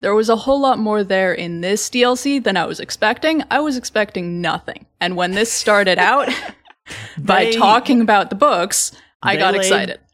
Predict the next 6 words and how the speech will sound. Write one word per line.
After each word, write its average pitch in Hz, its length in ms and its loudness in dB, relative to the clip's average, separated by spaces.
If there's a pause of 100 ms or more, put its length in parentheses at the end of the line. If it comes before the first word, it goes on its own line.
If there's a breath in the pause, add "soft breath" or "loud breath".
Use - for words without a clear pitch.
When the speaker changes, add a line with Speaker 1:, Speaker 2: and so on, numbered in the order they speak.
(160)
Speaker 2:
they 165 140 0
laid 214 260 -2
groundwork. 151 720 -2
I 143 440 -2 (340)
honestly 160 720 -2
wish 139 600 -4